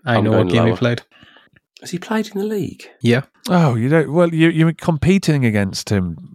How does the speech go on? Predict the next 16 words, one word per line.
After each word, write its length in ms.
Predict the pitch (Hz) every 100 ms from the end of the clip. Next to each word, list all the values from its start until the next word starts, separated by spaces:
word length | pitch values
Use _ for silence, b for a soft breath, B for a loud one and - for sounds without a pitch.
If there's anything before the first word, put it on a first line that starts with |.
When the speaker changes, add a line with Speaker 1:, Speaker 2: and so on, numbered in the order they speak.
| -
Speaker 3:
Phil 320 | - 123 101
Shaw. 460 | 98 - 95 85 127 - B B
You've 100 | -
gotta 120 | 160
be 80 | 151
<laughs> 100 | 131
ruthless 640 | 156 175 - 147 110 -
in 140 | 120 98
this 240 | 92 -
game. 320 | 110 85 87
You 60 | 123
should 260 | - 139
be 100 | -
saying, 220 | 131 139 120
"Who 160 | 143
knows?" 580 | 147 156 160 76 -